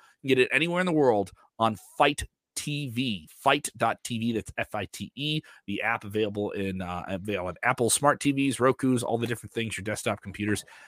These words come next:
And you can get tickets to the show. It's at one fifteen Bourbon Street in the south side of Chicago. Definitely come out. You'll have a great time. Well worth it.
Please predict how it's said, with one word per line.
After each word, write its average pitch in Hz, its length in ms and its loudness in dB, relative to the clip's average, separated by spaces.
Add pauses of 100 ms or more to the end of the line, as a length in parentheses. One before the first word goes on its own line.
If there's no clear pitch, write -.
(100)
And 190 180 8
you 202 60 2
can 185 60 2
get 180 160 4
tickets 240 320 4
to 254 80 0
the 196 60 6
show. 117 220 8
It's 104 120 2
at 113 80 4
one 143 160 4
fifteen 147 320 -4
Bourbon 147 260 4
Street 101 240 0
in 85 80 -6
the 95 60 -4
south 110 260 0
side 113 140 2
of 98 60 -2
Chicago. 101 580 2 (280)
Definitely 123 260 -4
come 127 180 2
out. 95 160 2
You'll 98 120 -2
have 107 60 -4
a 104 60 -2
great 113 200 2
time. 104 300 2 (240)
Well 143 400 10
worth 127 300 8
it. - 260 4